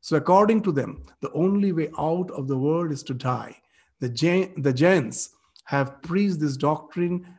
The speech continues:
as their highest ideal. This teaching seems to be very logical, but the true solution is found in the Gita. It is a theory of non-attachment, to be attached to nothing while doing our work of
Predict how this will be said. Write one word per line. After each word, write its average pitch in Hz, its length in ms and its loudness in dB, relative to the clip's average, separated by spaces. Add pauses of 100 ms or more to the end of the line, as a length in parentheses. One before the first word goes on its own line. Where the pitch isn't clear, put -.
as 131 140 -4
their 127 100 0
highest 156 580 -4
ideal. 143 440 -4 (420)
This 147 160 -2
teaching 214 360 -2
seems 160 380 -2
to 151 100 -4
be 143 100 0
very 135 200 2
logical, 139 640 0 (360)
but 135 100 -4
the 135 80 -4
true 226 340 -4
solution 139 600 -4
is - 200 -14
found 165 520 -4 (100)
in 139 300 -8
the 127 100 -12
Gita. 147 400 -6 (560)
It 127 80 -6
is 131 80 -2
a 135 80 0
theory 180 380 2
of 156 180 -4
non-attachment, 139 880 -4 (380)
to 175 60 2
be 165 340 0
attached 175 600 0 (320)
to 139 300 -4
nothing 147 560 -6 (300)
while 139 180 0
doing 180 680 0
our 127 400 -4 (180)
work 147 560 -4 (240)
of 127 300 -10